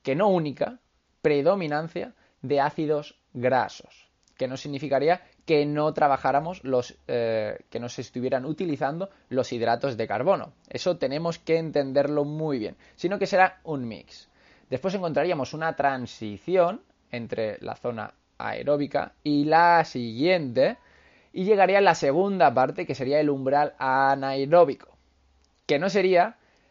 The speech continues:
este también es un puntito importante, sin ausencia de oxígeno, sino independiente al mismo. Podría daros algún nombre más técnico, eh, esa, las nuevas nomenclaturas que se utilizan,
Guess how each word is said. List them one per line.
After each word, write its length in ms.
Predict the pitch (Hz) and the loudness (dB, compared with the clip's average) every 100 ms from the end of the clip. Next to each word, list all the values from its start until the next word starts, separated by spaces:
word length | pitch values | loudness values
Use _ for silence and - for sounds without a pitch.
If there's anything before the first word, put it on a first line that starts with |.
| _ _ | _ _
este 320 | - 143 - 131 | -4 -4 -2 0
también 260 | 127 131 | 0 -2
es 160 | 123 143 | -4 -4
un 200 | 135 127 | -6 -4
puntito 520 | 135 131 123 156 135 | -2 -2 -2 -4 -2
importante, 640 | 117 - - 127 139 143 - | -6 -8 -10 -8 -8 -10 -14
sin 260 | - 170 180 | -6 -6 -2
ausencia 680 | 170 156 - 143 151 160 | -2 -4 -4 -8 -4 -2
de 80 | 139 | -2
oxígeno, 500 | 123 - 131 107 - _ _ | -2 -6 -12 -12 -18 _ _
sino 520 | - 190 190 220 247 _ _ _ - | -10 -6 -4 -6 -8 _ _ _ -10
independiente 1040 | 196 185 165 147 139 135 139 143 139 - _ - | -6 -2 -2 -2 -4 -4 -6 -6 -8 -10 _ -16
al 220 | - - | -16 -16
mismo. 320 | - - _ _ _ - - _ | -20 -20 _ _ _ -20 -20 _
Podría 240 | 147 185 202 | 2 6 8
daros 260 | 202 196 | 8 8
algún 380 | 180 156 175 170 | 6 6 4 2
nombre 400 | 165 160 151 147 | -2 2 2 2
más 260 | 147 147 - | 0 -2 -2
técnico, 560 | 196 170 165 170 226 151 | -2 -4 -2 0 0 -2
eh, 420 | 120 104 - - | -2 -4 -8 -10
esa, 220 | - 120 | -6 -4
las 200 | 113 113 | -4 -6
nuevas 300 | 143 156 151 | -2 0 0
nomenclaturas 920 | 143 143 139 127 127 123 170 165 127 | -2 -4 -6 -4 -4 0 0 2 0
que 120 | - 135 | -2 -8
se 160 | 165 | -6
utilizan, 600 | 151 131 156 165 151 208 | -4 -4 -4 -4 -6 -6